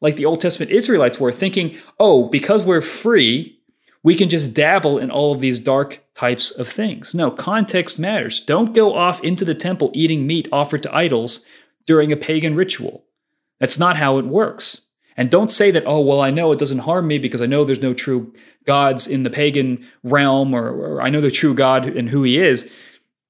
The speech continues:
No, you can still be participating in something dark, even if you feel, quote unquote, unaffected. Now, the reverse is true as well. When you share a meal with idols, you are fellowshipping with the demons that are behind them.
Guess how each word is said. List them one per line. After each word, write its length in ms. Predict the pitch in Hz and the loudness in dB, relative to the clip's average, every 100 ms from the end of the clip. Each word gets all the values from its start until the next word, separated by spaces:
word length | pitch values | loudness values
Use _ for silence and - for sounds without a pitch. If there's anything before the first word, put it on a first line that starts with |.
| - | -4
No, 320 | 165 170 117 _ _ | 0 0 -2 _ _
you 120 | - | -8
can 120 | 139 156 | -2 0
still 300 | - 185 190 | 2 2 2
be 320 | 175 160 - | 2 0 -2
participating 720 | - 123 - 202 - 147 131 | -10 -4 -2 -2 0 0 0
in 60 | 127 | -2
something 320 | 131 123 110 | -4 -4 -6
dark, 320 | 113 107 - - | -6 -8 -10 -4
even 200 | 175 165 | -2 0
if 160 | 139 | -2
you 140 | 143 170 | -2 -6
feel, 380 | - 127 113 117 - | -2 0 0 -4 -12
quote 180 | - 135 | -4 -2
unquote, 340 | 127 123 110 110 | 0 -2 -4 -6
unaffected. 600 | 117 113 - - - - _ _ _ _ _ _ _ _ - | -8 -6 -6 -8 -12 -20 _ _ _ _ _ _ _ _ -2
Now, 320 | 135 - - _ _ _ _ _ _ | -2 -2 -14 _ _ _ _ _ _
the 80 | 156 | 0
reverse 420 | 143 120 262 247 | 2 2 2 0
is 140 | 156 - | -2 -4
true 260 | - 147 | -2 0
as 140 | 127 160 | 0 0
well. 340 | 220 - - _ _ _ _ _ - | -4 -4 -10 _ _ _ _ _ 0
When 140 | 185 | 4
you 80 | 311 | 4
share 260 | - 285 | 4 4
a 40 | 202 | 4
meal 240 | 180 185 | 4 4
with 120 | 160 | 4
idols, 640 | - 190 170 101 - - _ _ _ _ _ - | 2 4 4 2 -2 -4 _ _ _ _ _ 2
you 140 | 170 | 4
are 220 | 170 170 | 4 2
fellowshipping 680 | - - 202 220 - 160 143 | -8 2 4 4 2 -2 -2
with 160 | 143 139 | -2 -4
the 60 | |
demons 380 | 123 160 165 151 | 0 0 2 0
that 120 | 147 | 0
are 40 | 135 | 0
behind 420 | 127 131 175 147 | -2 0 -2 -2
them. 160 | 101 | -6